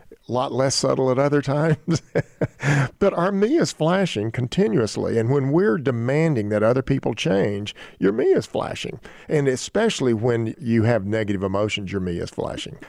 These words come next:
I would ask you to think about, are you living in reality to recognize that you have a choice in practically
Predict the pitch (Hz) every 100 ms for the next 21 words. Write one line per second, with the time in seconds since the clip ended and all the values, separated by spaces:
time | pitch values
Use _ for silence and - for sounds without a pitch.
0 | - - 170 151 - 120 123 - - 104
1 | 101 98 92 - 123 120 107 92 85 82
2 | - - - _ 113 147 156 147 123 117
3 | 107 101 98 98 104 101 87 80 95 -
4 | - 113 107 110 101 95 98 95 101 -
5 | 104 107 95 - 151 143 95 - - 127
6 | 113 - 120 117 107 101